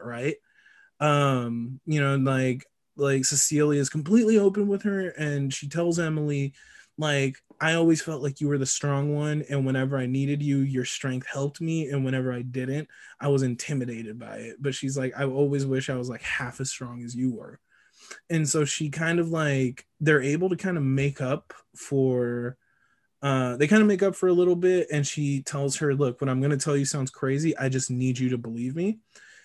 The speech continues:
And she, she tells her about how she believes Adrian i-, is wearing the special suit to be invisible to torture her. And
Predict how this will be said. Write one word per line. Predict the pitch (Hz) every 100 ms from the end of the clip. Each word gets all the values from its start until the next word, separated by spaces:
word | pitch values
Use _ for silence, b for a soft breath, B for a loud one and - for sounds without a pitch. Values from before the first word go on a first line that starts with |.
| -
And | 170
she, | - _ _ _
she | -
tells | 147 120 135 143
her | 139
about | 131
how | 135
she | 127 131
believes | 127 127 127 127 123 -
Adrian | 131 127 135 131 131 127 127 b b b b _ _
i-, | 147
is | 139 139 147 123
wearing | 131 139 139 139
the | 131
special | - - 139 135 139
suit | - - 131
to | 123
be | 131 127
invisible | 120 120 120 117 117
to | 113
torture | - 110 110 120
her. | - - - _ B B B B _ -
And | 165 151 143